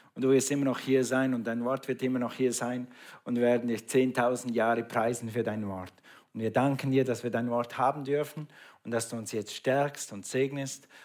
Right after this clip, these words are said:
und Offenbarung gibst aus deinem Wort, durch deinen wunderbaren Heiligen Geist.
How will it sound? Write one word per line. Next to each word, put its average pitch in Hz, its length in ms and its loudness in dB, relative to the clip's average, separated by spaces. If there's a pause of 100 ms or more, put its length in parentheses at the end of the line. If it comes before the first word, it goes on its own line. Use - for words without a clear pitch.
(120)
und 113 160 -6
Offenbarung 135 580 0
gibst 131 340 -8
aus 120 280 -2
deinem 113 280 -6
Wort, 98 300 -6
durch 101 140 -12
deinen 131 360 -2
wunderbaren 120 540 -2
Heiligen 110 400 -4
Geist. 92 380 -12